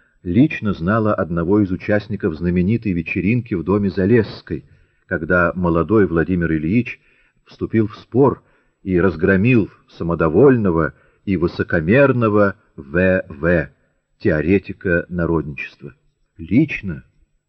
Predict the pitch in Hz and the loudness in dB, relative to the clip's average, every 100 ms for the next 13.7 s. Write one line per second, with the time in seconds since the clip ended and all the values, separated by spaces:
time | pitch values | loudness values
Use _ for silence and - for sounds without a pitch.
0 | _ _ 87 71 78 104 - 80 - - | _ _ -14 -6 -2 -2 -4 -14 -16 -20
1 | - _ _ _ _ _ _ _ _ _ | -20 _ _ _ _ _ _ _ _ _
2 | _ _ _ _ _ _ _ _ _ _ | _ _ _ _ _ _ _ _ _ _
3 | 143 - 127 101 92 90 156 165 92 85 | -4 0 2 4 6 6 6 4 0 0
4 | 87 82 98 - 76 67 - _ _ _ | 2 0 0 -4 -8 -8 -18 _ _ _
5 | _ _ _ _ 85 80 113 170 165 170 | _ _ _ _ -2 2 2 2 0 0
6 | 127 87 98 135 135 _ 85 104 151 - | -2 -2 0 0 -2 _ -6 -4 -4 -4
7 | 87 - 113 143 123 80 71 - - _ | -4 -2 -6 -4 -4 -6 -8 -12 -18 _
8 | _ _ _ _ - 95 95 143 151 - | _ _ _ _ -8 -2 2 2 0 -2
9 | 110 135 - 98 185 196 170 - 117 101 | -6 -6 -2 2 2 2 -4 -2 -2 0
10 | 82 - 87 82 80 73 _ _ _ _ | -2 -2 -6 -4 -4 -6 _ _ _ _
11 | 95 - 87 135 143 165 165 180 165 135 | -8 -2 0 2 2 2 4 4 4 0
12 | - 95 82 90 80 127 143 - 92 117 | 0 -2 -2 -4 -2 -2 -2 -6 -2 -2
13 | 127 139 139 160 113 - 120 | 0 0 2 4 2 0 -10